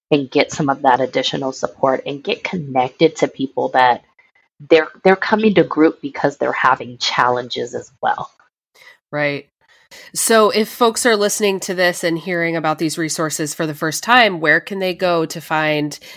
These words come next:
Speaker 2: the Alliance and P S I?
Speaker 1: One of the best places to go is on our site, w w w dot postpartum dot net. Our helpline is one eight hundred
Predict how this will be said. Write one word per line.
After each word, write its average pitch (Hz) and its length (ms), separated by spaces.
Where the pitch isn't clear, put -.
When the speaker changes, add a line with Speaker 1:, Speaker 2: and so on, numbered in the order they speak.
Speaker 2:
the 180 120
Alliance 151 720
and 151 360
P 160 140
S 156 160
I? 226 280
Speaker 1:
One 180 160
of 233 140
the 226 80
best 196 300
places 208 420
to 220 100
go 202 480
is 180 300
on 180 280
our 196 300
site, 220 460
w 202 340
w 175 320
w 233 800
dot 156 320
postpartum 247 1300
dot 160 300
net. 151 480
Our 214 260
helpline 247 800
is 165 480
one 180 200
eight 175 100
hundred 208 540